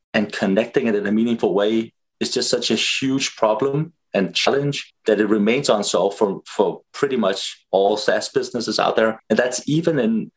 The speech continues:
because they, there has been a lot of, say, evolution in the tools that you can get to solve this problem in terms of infrastructure products like Data Stack, like a great data warehouse, an E T L tool to move data in, a great tracking product like Segment, maybe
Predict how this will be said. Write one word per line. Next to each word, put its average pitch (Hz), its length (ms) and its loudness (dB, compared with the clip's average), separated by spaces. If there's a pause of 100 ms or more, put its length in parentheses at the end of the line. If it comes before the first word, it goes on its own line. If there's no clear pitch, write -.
because 113 340 -2
they, 104 340 -4
there 131 220 0
has 127 200 0
been 110 180 2
a 107 40 2
lot 107 240 2
of, 117 200 -4 (420)
say, 101 400 -2
evolution 107 800 -2 (200)
in 104 180 0
the 101 100 0
tools 117 680 0
that 98 220 -2
you 107 100 0
can 95 240 0
get 92 320 -2
to - 120 -4
solve 139 380 0
this - 200 0
problem - 360 0 (240)
in - 100 -6
terms - 320 0
of - 60 -10
infrastructure 110 640 0
products 139 560 0
like 95 260 0 (220)
Data 135 280 2
Stack, 90 520 0
like 80 260 0
a - 220 0 (220)
great 110 260 0
data - 180 2
warehouse, 104 1000 2
an 110 180 0
E 110 120 0
T 113 140 0
L 107 140 2
tool 101 220 0
to 104 100 -2
move 87 220 -2
data 85 340 0
in, 107 420 0
a - 60 -2
great - 260 -2
tracking - 460 -2
product 101 300 2
like 95 160 -4
Segment, - 540 -2
maybe 98 580 0